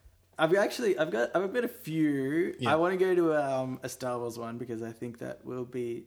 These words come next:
Speaker 1: I think you'll enjoy that one.
Speaker 2: Yep.
Speaker 1: This one blew my mind.
Speaker 2: Okay.
Speaker 1: And I would like to, um,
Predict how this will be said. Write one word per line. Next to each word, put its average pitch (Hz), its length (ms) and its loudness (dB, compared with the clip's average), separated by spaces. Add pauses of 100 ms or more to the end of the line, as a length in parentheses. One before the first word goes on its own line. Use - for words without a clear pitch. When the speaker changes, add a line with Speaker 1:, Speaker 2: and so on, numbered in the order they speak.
(120)
Speaker 1:
I 123 60 -12
think 127 260 -10
you'll 131 140 -6
enjoy 120 260 -8
that 127 240 -10
one. 196 260 -10
Speaker 2:
Yep. 107 200 -6 (420)
Speaker 1:
This 131 220 -4
one 127 200 -2
blew 127 340 -4
my 123 160 -4
mind. 120 360 -6 (220)
Speaker 2:
Okay. 101 200 -6 (1080)
Speaker 1:
And 120 100 -6
I 117 60 -6
would 117 120 -8
like 113 240 -8
to, 120 200 -6
um, 110 360 -10